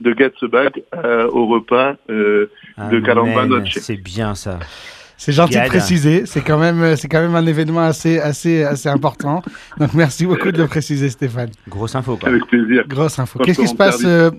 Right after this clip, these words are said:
Speaker 3: qu'est-ce qui se passe à part ça ? Il y a des choses qui sont dans les tuyaux ?
Speaker 1: Alors, on a, on va arriver sur Purim, les amis, et donc pour Purim, on va avoir un programme qui va être assez
Speaker 2: Stéphane,
Speaker 1: sympathique,
Speaker 2: juste pour
Speaker 1: je
Speaker 2: préciser,
Speaker 1: crois.
Speaker 2: pour ce week-end, il y a aussi la Team Project, je crois, qui a, euh, samedi soir une activité, c'est ça ?
Speaker 1: Ouais,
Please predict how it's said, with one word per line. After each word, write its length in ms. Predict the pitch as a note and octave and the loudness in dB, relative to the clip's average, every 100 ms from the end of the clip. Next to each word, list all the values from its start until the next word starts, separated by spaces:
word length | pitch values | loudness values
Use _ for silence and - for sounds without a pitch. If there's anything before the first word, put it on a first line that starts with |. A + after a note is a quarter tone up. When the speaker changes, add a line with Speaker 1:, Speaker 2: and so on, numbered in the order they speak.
| F#3 | -6
Speaker 3:
qu'est-ce 160 | E3+ - | -8 -6
qui 80 | F3+ | -2
se 40 | |
passe 160 | F3 E3 | 0 0
à 40 | |
part 160 | D#3+ C#3+ | -2 -2
ça ? 140 | F#3 | -2
Il 20 | |
y 40 | G3 | 0
a 20 | |
des 100 | E3 | -2
choses 240 | - F3+ | -2 -4
qui 80 | - | -4
sont 140 | D#3+ E3+ | -2 0
dans 80 | |
les 100 | D#3+ | 0
tuyaux ? 380 | C#3 F3 A3+ D#4 _ _ _ _ _ _ _ - | 0 -2 0 -2 _ _ _ _ _ _ _ -4
Speaker 1:
Alors, 300 | C3+ B2+ G#2 - | 0 2 0 0
on 160 | B2+ C#3+ | 2 4
a, 240 | C#3+ C#3 | 2 0
on 120 | C3 A#2+ | -4 -2
va 100 | A#2 | 0
arriver 220 | B2+ B2+ | 0 -4
sur 140 | A#2+ - | -6 -6
Purim, 420 | C3+ A2+ D3 D3+ | -4 0 2 2
les 180 | A2 A2 | 0 0
amis, 360 | A2+ C3+ D3+ | 2 2 0
et 60 | B2 | -2
donc 160 | G#2 - | -8 -8
pour 140 | G#2+ | -12
Purim, 280 | - A#2 C#3 | -4 0 0
on 80 | A2+ | 0
va 100 | G2+ | -2
avoir 220 | G#2 G#2 G2+ | -2 -4 -6
un 40 | G2 | -2
programme 380 | A2 G#2+ A#2+ | -2 0 -2
qui 140 | A2+ G#2 | -2 0
va 80 | G#2+ | 0
être 100 | - | 0
assez 160 | - A#2+ | -2 0
Speaker 2:
Stéphane, 160 | F3 | 2
Speaker 1:
sympathique, 120 | E3 C3+ | 0 -2
Speaker 2:
juste 160 | E3 | -2
pour 80 | D#3 | -4
Speaker 1:
je 40 | - | -4
Speaker 2:
préciser, 280 | D3 D3+ C3+ | -4 -2 -2
Speaker 1:
crois. 40 | E3 | -2
Speaker 2:
pour 140 | C#3+ | -6
ce 120 | - | -6
week-end, 280 | C3+ C3 E3+ E3 | -4 -2 -2 -2
il 60 | |
y 40 | C3+ | -2
a 20 | |
aussi 180 | C3 D3 | -4 -4
la 140 | C3 | -4
Team 220 | - D#3+ | -4 -8
Project, 360 | C#3 C#3+ D#3 D#3 | -6 -6 -4 -6
je 60 | - | -4
crois, 200 | C#3 C#3 | -4 -4
qui 240 | - A#2+ | -6 -2
a, 220 | C3 C#3+ | 0 0
euh, 40 | A2 | -2
samedi 300 | B2+ A#2+ A#2 | -4 -6 -6
soir 240 | D#3 C3 | -6 -4
une 100 | A#2+ | -6
activité, 460 | A2+ B2 A#2+ A#2+ D3 | -8 -10 -10 -10 -14
c'est 140 | B2 | -12
ça ? 180 | C3 D3+ | -10 -4
Speaker 1:
Ouais, 160 | D#3+ | -4